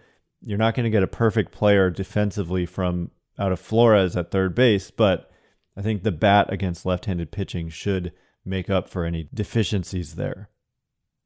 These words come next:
Darren Ruff went oh for four with three strikeouts.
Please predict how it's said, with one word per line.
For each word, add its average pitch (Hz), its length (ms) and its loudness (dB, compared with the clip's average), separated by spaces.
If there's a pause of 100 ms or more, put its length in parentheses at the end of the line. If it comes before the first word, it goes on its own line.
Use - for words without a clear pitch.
(140)
Darren 127 280 2
Ruff 123 300 2
went 110 200 0
oh 107 140 4
for 107 160 -8
four 104 300 2
with 101 140 0
three 104 200 0
strikeouts. 98 680 -2